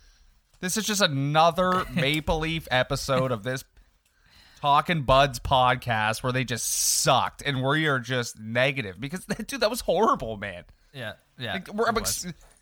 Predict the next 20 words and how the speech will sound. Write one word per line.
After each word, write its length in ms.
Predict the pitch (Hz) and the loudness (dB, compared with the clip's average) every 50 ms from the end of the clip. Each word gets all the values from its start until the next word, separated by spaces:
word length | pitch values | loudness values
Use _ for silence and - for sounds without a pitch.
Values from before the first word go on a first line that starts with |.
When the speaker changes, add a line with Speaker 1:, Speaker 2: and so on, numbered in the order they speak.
| _ _ _ _ - | _ _ _ _ -8
Speaker 1:
we're 140 | 156 170 180 | -4 -2 0
gonna 140 | 202 202 165 | 2 2 2
win 100 | 180 185 | 2 0
this 140 | 196 185 - | 0 0 -2
series 240 | - 123 127 160 | 0 0 0 0
and 80 | 170 156 | 0 0
go 80 | 170 170 | -2 0
play 140 | - 185 | 0 0
the 80 | 160 - | -2 -2
Bruins 680 | 104 - - - - 123 147 156 180 202 202 202 196 196 | -4 -6 -8 -4 -2 0 0 2 2 0 0 0 0 2
now? 460 | 214 214 220 226 247 262 269 269 - - _ _ _ - | 2 4 4 4 4 2 2 0 -4 -10 _ _ _ -12
Like, 140 | 165 143 | -10 -8
the 80 | - 143 | -8 -8
Caps 580 | - - 175 151 151 180 214 254 254 226 101 190 | -2 2 2 4 6 6 4 4 2 0 0 2
Speaker 2:
Yeah. 80 | 175 | 2
Speaker 1:
after 180 | 175 170 185 175 | 2 2 0 -4
that? 400 | 135 127 131 156 202 240 294 339 127 | -2 0 0 2 2 2 2 0 -2
Speaker 2:
Yeah. 100 | 113 - - - | -6 -16 -14 -10
Speaker 1:
Like, 240 | 165 175 180 190 - _ _ _ _ _ _ _ _ _ _ | -8 -8 -8 -10 -14 _ _ _ _ _ _ _ _ _ _
Speaker 2:
Yeah. 60 | - | -20